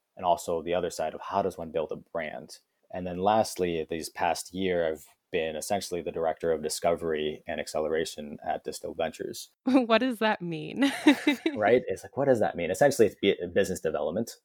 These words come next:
Speaker 1: right? Building a good pipeline and providing support for our portfolio companies.
Speaker 2: If someone told me as a kid I could grow up and be the director of innovation and discovery, I think I would have had a much different <laughs> career path.
Speaker 1: Uh,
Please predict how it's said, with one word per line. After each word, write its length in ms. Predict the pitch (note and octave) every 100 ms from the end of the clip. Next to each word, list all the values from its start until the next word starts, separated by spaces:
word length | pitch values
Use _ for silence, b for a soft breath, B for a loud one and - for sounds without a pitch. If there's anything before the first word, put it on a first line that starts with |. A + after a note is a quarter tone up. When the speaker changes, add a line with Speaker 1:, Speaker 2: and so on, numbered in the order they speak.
| -
Speaker 1:
right? 160 | D#2+ -
Building 260 | E2 E2
a 60 | D#2+
good 160 | D#2
pipeline 520 | - E2+ - A2 B2+ B2+ -
and 280 | F2+ F2+
providing 360 | - F#2 F2+ F2
support 540 | - F2+ - F#2+ F2+ _
for 100 | D#2+
our 60 |
portfolio 380 | - - F2+ -
companies. 500 | - - - - - _ _ B B B B -
Speaker 2:
If 180 | G#3
someone 360 | - G#3+ G#3 A3
told 320 | - G3 F#3+
me 220 | G3+ G3
as 200 | F#3 F3+
a 60 | E3+
kid 380 | - F3 F3 F3+
I 300 | - E3+ E3+ -
could 200 | F#3+ D#3+
grow 240 | E3+ E3
up 180 | D#3+ -
and 140 | F3+
be 340 | E3+ E3+ E3 D#3
the 160 | D#3+
director 640 | E3+ E3 E3 D#3+ F3 E3+ E3
of 140 | E3
innovation 580 | - D#3+ D#3 D#3+ D#3 E3+
and 160 | E3+ E3+
discovery, 760 | D#3+ - D#3 D#3+ F3+ G3+ A3
I 260 | G3+ D#3+ E3 D#3+ _ _ _ _
think 180 | G3 F#3
I 80 |
would 120 | F3+ E3+
have 120 | D#3
had 140 | E3+
a 40 | D#3+
much 340 | E3 D#3+ -
different 380 | D#3+ - D#3 E3
<laughs> 60 | -
career 380 | A#3+ G#3 A3+
path. 640 | A#3 G#3 - G3 - - - _ - B3 B B B B B _ B B B B -
Speaker 1:
Uh, 120 | -